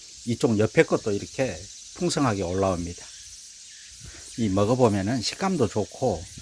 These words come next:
참 아삭거리는 그런 맛도 있습니다. 근데 생으로는 먹지 않습니다.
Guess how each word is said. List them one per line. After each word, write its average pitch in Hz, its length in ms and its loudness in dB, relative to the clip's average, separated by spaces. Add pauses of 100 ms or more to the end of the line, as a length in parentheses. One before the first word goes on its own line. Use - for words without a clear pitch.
(280)
참 147 240 -4 (320)
아삭거리는 147 720 2
그런 110 260 2
맛도 95 300 0
있습니다. 92 480 -2 (140)
근데 127 360 4 (260)
생으로는 233 680 6
먹지 95 300 -2
않습니다. 92 540 -6